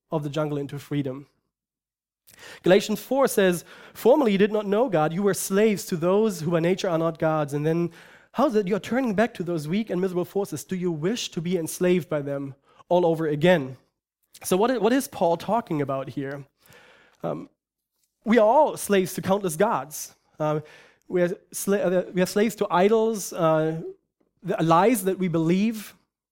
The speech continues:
And Paul describes these idols, um, as not being God in nature. They actually are weak and miserable forces. In my own life, I, I've seen that a lot. Um,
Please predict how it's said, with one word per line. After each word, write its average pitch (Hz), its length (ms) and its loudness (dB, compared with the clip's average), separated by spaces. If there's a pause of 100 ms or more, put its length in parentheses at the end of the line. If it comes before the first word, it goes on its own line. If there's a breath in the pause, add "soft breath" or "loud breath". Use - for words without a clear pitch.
(760 loud breath)
And 175 100 0
Paul 254 240 2
describes 196 560 0
these 180 340 -2
idols, 175 520 2
um, 160 280 2 (280 loud breath)
as 170 300 0 (400)
not 190 260 0
being 196 400 2
God 160 480 2 (440)
in 160 140 -2
nature. 170 500 0 (760 loud breath)
They 233 140 6
actually 220 320 2
are 185 80 4
weak 185 200 2
and 190 120 2
miserable 185 300 0
forces. - 720 -4 (880)
In 180 80 -4
my 190 120 4
own 214 200 4
life, 180 200 4
I, 180 160 2 (280 loud breath)
I've 175 140 0
seen - 160 -2
that 220 120 2
a 220 60 2
lot. 226 380 0 (240)
Um, 165 240 2